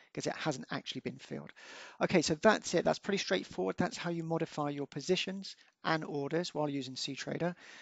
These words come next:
Now, if you had multiple positions open, it's the same. So I'm just gonna quickly do that as a quick demo.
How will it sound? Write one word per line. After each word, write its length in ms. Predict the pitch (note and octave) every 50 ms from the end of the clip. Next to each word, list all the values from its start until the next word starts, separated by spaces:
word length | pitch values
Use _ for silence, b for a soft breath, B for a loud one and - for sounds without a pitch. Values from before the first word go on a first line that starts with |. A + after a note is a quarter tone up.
| B B B
Now, 120 | - D3 D3
if 80 | D3 -
you 100 | G3 D#3+
had 180 | D#3 F3 C#3+
multiple 400 | D3+ D3+ E3 E3+ - - - D#3
positions 460 | - - C3 D3+ C#3+ - - C#3 B2+
open, 340 | C#3 C3 C3+ - - E3+ E3
it's 160 | F3+ - -
the 80 | - -
same. 400 | - - D#3 C3 C#3 D3+ D#3 D3 B B B B B B -
So 100 | - D#3+
I'm 60 | D#3+
just 80 | - -
gonna 140 | F#3 E3
quickly 340 | - - - E3+ - - F3
do 140 | E3 - E3
that 160 | D#3 D#3+ D#3
as 80 | - -
a 60 | -
quick 220 | - - D#3+ -
demo. 360 | - C#3+ B2+ B2+ C3+ D3 D#3